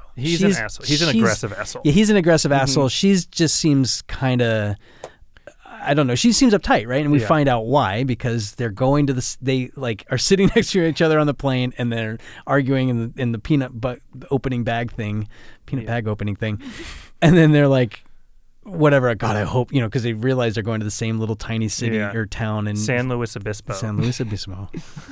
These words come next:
Speaker 1: And the,
Speaker 2: Obispo?
Speaker 1: the funny
Speaker 2: Obispo.
Speaker 1: thing is, too, is there's, uh,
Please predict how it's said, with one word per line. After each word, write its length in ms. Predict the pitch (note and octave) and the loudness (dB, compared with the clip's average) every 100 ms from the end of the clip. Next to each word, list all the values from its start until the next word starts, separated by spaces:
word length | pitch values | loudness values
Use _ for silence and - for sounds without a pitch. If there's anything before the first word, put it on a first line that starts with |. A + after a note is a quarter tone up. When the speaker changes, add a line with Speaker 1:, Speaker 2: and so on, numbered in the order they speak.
| - - - - - - - - - - | -20 -20 -20 -20 -20 -20 -20 -20 -18 -6
Speaker 1:
And 180 | D3 D#3 - | -6 -6 -10
the, 40 | - | -4
Speaker 2:
Obispo? 360 | G#2+ B2+ - G#3 - | -2 -2 -4 -8 -6
Speaker 1:
the 60 | - | -4
funny 100 | - | -2
Speaker 2:
Obispo. 180 | G#4+ | -2
Speaker 1:
thing 180 | D4 G3+ | -2 -2
is, 160 | E3 - | -4 -4
too, 220 | D3+ D#3 | -4 -4
is 320 | D3 B2+ A#2+ - - - | -2 -4 -6 -8 -12 -12
there's, 440 | - C3 B2+ A#2+ | -10 -4 -2 -4
uh, 140 | B2 | -10